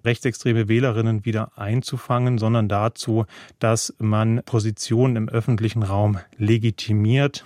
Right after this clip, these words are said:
erlaubt, ihm ein Podium, eine Bühne eröffnet, einen Resonanzraum eröffnet, der dann besonders zu einer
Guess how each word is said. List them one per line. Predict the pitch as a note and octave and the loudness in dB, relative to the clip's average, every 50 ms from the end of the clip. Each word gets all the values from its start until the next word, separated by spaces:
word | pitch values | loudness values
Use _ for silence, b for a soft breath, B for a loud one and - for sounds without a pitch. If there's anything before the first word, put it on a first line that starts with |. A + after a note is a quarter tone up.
| - - | -14 -8
erlaubt, | - G#2 G2+ G2+ G#2 A2 B2 C3 B2 - - | -6 -4 -2 0 2 4 4 2 2 0 -6
ihm | - A2+ G#2+ A2 A2 - | -6 -4 -4 -2 -2 -2
ein | A2 G#2+ G#2+ A#2 A#2 - _ | -2 0 0 -2 -2 -6 _
Podium, | - - B2+ C#3 B2+ B2 A#2+ B2 A#2+ | -2 2 2 4 4 4 2 0 0
eine | A2 G#2+ G#2+ G#2+ A2 | -2 -2 -2 -2 -2
Bühne | G#2+ G#2 A#2 B2+ D3+ C#3+ B2 | 0 2 2 4 4 4 2
eröffnet, | A2+ A#2 A2+ A#2 - - B2 A#2 - | 2 0 -2 -2 0 0 -2 0 0
einen | A2 G#2 G#2+ | -2 -4 -2
Resonanzraum | G#2 G2+ G#2+ G#2 G2+ G#2+ B2 B2+ - - - G#2+ A2 A2 | -2 0 0 2 2 0 0 -2 -4 -4 -2 0 0 0
eröffnet, | A2 A2 G#2+ A2 A#2 A2+ - - A#2+ A2 A2 B B B B B B B B - - | 0 -2 -2 -2 -2 -4 0 2 2 2 2 B B B B B B B B -2 2
der | A2+ A2 G#2+ A2 G#2+ G#2 B B B B B | 2 4 4 4 2 0 B B B B B
dann | - G#2+ A#2 A#2 G#2+ G#2+ G#2+ A2 A#2 A2 B B B B | -10 -4 0 2 2 2 2 2 0 -2 B B B B
besonders | - A#2 A#2+ G#2 G2+ G#2+ G#2 A#2 A#2 A2 G#2+ G#2 - - - - | -4 -2 0 0 2 2 2 2 2 2 0 -2 -4 -8 -14 -12
zu | _ - - B2+ - | _ -6 -4 -4 -2
einer | A2 G#2+ G#2+ G#2+ G#2 G#2+ | 0 0 0 2 0 -2